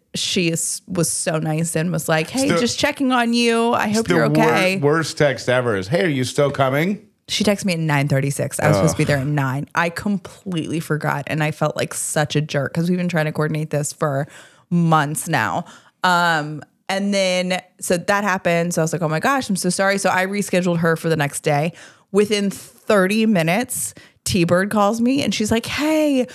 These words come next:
Speaker 1: I don't wanna, like, alarm you or bother you, but I think you forgot to send out payroll." And I was like,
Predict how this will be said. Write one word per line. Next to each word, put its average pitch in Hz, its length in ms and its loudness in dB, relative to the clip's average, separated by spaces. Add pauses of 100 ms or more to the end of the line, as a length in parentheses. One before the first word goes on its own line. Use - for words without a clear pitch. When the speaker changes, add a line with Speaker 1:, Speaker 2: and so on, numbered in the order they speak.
(280)
Speaker 1:
I 214 80 2
don't 247 360 0
wanna, 285 180 2
like, 302 340 0
alarm 208 440 2
you 285 140 2
or 294 120 2
bother 175 400 2
you, 160 440 0 (440)
but 185 420 2
I 196 80 0
think 202 340 -2
you 247 80 4
forgot 226 340 0
to 226 80 2
send 196 240 2
out 208 160 0
payroll." 160 560 2
And 208 120 0
I 202 60 0
was 190 120 -4
like, 202 120 -6